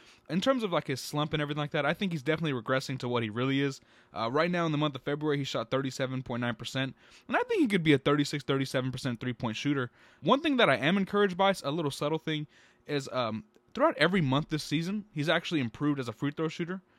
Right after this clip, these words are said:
which I feel like is, is kinda showing his growth as a shooter in general. Like you mentioned, there is a little bit of correlation from, you know, free throw shooting and actual just shooting ability in general, especially from the,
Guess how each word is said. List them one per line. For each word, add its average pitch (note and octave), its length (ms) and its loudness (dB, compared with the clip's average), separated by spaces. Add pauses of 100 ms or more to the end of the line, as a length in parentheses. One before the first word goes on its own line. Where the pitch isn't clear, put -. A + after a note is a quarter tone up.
(100)
which C#3+ 280 2
I D3 120 4
feel F3+ 160 -2
like D3+ 160 2
is, C3 240 -2
is C#3 320 -2
kinda F#3+ 220 -2
showing D#3 340 -2
his B2 160 -2
growth C3+ 320 0
as C#3+ 180 8
a C#3+ 60 -2
shooter C#3+ 260 -2
in C3+ 80 0
general. C#3 260 0
Like C3 200 -2
you C3 60 -2
mentioned, C#3+ 300 -4 (280)
there F3 120 6
is F3+ 80 6
a E3 40 0
little E3+ 160 4
bit D#3 80 -2
of C#3 80 -6
correlation D3 480 0
from, A#2+ 320 -2
you C3+ 100 -4
know, A#2 80 -2
free D3 220 0
throw C#3+ 160 2
shooting C#3 420 0 (240)
and A#2+ 80 -6
actual C3+ 360 0
just B2+ 260 -10
shooting D3 280 2
ability C3+ 400 0
in B2 100 -2
general, C3+ 280 -2
especially C#3 380 -4
from B2 180 -6
the, A#2 160 -6